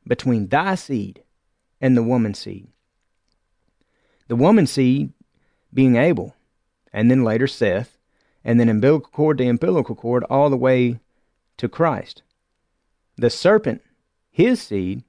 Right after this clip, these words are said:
being Cain, which are the Kenites, K E N I T E S. And as you follow lines, Caiaphas was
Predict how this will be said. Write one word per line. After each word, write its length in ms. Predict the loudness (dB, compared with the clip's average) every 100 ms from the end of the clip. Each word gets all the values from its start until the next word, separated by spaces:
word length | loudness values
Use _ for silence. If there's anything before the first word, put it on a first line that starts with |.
| _
being 260 | -2 0 -2
Cain, 380 | -4 -4 -6 -8 _ _ _ _ _ _ _
which 180 | -12 -4
are 120 | -2 0
the 120 | -2
Kenites, 760 | _ 0 2 0 -4 _ -20 _ _ _
K 160 | -2
E 320 | 0 -2 0
N 160 | 0 0
I 160 | -2 -4
T 160 | -2 -4 -2
E 80 | -4
S. 320 | -6 -8 -16 _ _ _ _ _ _ _ _ _ _ -2
And 120 | 2
as 160 | 2 0
you 80 |
follow 460 | -6 -4 0 2 2
lines, 720 | 0 0 0 0 -2 -8 -14 _ _ _ _
Caiaphas 720 | -6 -2 -4 0 -4 -4 -20 -4
was 220 | -4